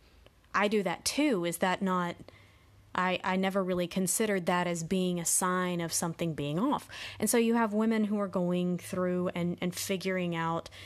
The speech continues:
that they have some of these presentations. And, like, the gender gap itself is not always due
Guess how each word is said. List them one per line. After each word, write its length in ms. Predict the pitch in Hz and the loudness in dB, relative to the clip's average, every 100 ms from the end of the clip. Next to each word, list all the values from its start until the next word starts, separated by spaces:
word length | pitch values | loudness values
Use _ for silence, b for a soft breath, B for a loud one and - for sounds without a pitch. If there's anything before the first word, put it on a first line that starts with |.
| B | B
that 220 | 196 180 | -2 0
they 260 | 190 269 302 | 2 2 0
have 580 | 220 139 - - - - B | 0 -2 -2 -6 -10 -16 B
some 260 | - - 185 | -4 -2 0
of 80 | 165 | -2
these 180 | 160 - | -4 -4
presentations. 840 | 170 151 - - - - - - | -4 -4 -6 -6 -6 -6 -6 -6
And, 180 | - 226 | -2 0
like, 200 | 214 233 - B B B B B B - - - - | 0 -4 -6 B B B B B B -20 -20 -20 -4
the 160 | 190 | 0
gender 440 | 208 185 247 302 330 | 0 2 2 4 2
gap 440 | 220 196 196 190 - | 2 2 2 0 -4
itself 880 | 170 - - 160 - - - - - - - - _ - _ _ _ _ _ - - - | -4 -2 -2 -2 -2 -4 -10 -16 -20 -20 -20 -20 _ -20 _ _ _ _ _ -18 -14 0
is 280 | 214 202 185 | 4 4 4
not 380 | 196 196 220 247 | 2 4 4 2
always 580 | 196 190 214 247 269 254 | 2 2 4 2 2 2
due 420 | 185 233 269 311 | 2 4 4 0